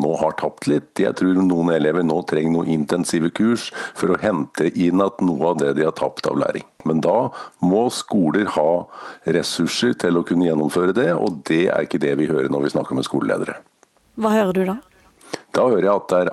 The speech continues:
Speaker 1: anstrengt økonomi, at, eh, denne perioden her faktisk har vært ganske kostbar, eh, og at det ikke er ressurser til å gjøre noe sånt til høsten.
Speaker 2: Nå har vi f-, hørt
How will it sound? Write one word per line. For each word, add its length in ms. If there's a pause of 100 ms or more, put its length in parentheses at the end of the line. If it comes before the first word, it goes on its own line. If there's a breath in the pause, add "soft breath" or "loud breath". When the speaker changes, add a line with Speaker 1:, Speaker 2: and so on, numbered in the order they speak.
Speaker 1:
anstrengt 500
økonomi, 460 (500 loud breath)
at, 400
eh, 300 (260)
denne 380 (380)
perioden 360
her 240
faktisk 380
har 80
vært 140
ganske 280
kostbar, 480 (400 loud breath)
eh, 140
og 180
at 140
det 100
ikke 160
er 120
ressurser 440
til 140
å 20
gjøre 220
noe 100
sånt 240
til 140
høsten. 220 (580)
Speaker 2:
Nå 220
har 100
vi 80
f-, 180
hørt 320